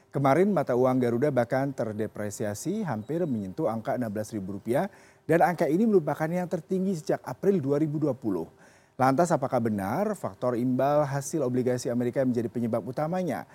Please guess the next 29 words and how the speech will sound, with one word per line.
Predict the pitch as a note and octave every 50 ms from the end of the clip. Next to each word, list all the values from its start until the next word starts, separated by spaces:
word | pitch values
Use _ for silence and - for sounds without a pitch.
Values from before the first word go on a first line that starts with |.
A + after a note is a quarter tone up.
| - - - - - _ -
Dan | E3+ F#3 F#3+
bagaimana | F3 F#3 E3 E3+ E3 E3 E3 D#3+
pula | D#3+ F#3+ G#3+ G#3+ G3+ G3 F#3 F#3 F#3 F#3 F3+ F3
ke | - - C#3+ C#3
dampak | C3+ C3 C3 B2 B2 B2 A2+ C3 A#2+ C#3
masyarakat | C3 A#2 - - A#2 G2+ A2 G2 G#2 F#2
Indonesia | F2+ F#2+ F#2 - A#2+ C3 D3+ F3+
dengan | D#3 B2+ G#2 A#2 B2 C#3+
pelemahan | - A#2 G#2 G2+ G2 G2 G#2 G2+
rupiah? | F#2+ G#2+ G2+ - A2 G2 E2+ D#2 D2+ D#2 - - _ - - - - _ _ _
Untuk | - B2+ C3+ G3 F#3+
membahas | F3 F3 D#3+ C#3+ C#3 C3+ D3+ D#3 D#3+ D#3+ - - -
dampaknya | - C3 A#2+ B2 A#2+ C#3 C#3 - - C#3 A2+
ke | G#2 G#2+ G2+
masyarakat | G2+ G2+ - - G2+ G2+ F#2+ - G2+ F2+ F2+ F2
Indonesia, | F#2 F#2 F#2+ F#2+ - A2 G#2+ B2+ F3 G3+ - - - _ _ _
sudah | - - D3+ E3
bergabung | D#3+ E3+ E3+ D3+ D#3 D3 D#3 G#3 A#3+ A3+
melalui | G3 D#3+ C#3 C3+ C3+ C#3+ C#3+ D3
sambungan | C#3+ - D3 C3 B2+ B2+ B2+ C3 B2+ B2+
virtual | - C3+ B2 - C#3 C3 C3 C3 B2+ B2+ B2+ -
Pak | - - G#2 - -
Peter | - C#3+ C3+ - - D3+ - - _ -
Abdullah, | - B2+ A#2+ A#2 A2+ B2+ C#3 C#3+ B2 A2+ A2 G#2+ - - _ _ _ _ -
selaku | - C3+ A#2 A2 B2+ A#2+
Direktur | A2 A2+ A2+ - - C3+ G2+
Eksekutif | F#2+ G2+ - A2 A2+ A2 - C#3+ D3 D3+ D#3 D3 -
Segara | - D#3 A#2+ A#2 A2 G2+ G2 G#2 G2+ G2 G2+
Research | A#2+ B2+ A#2 - C3+ A2+ -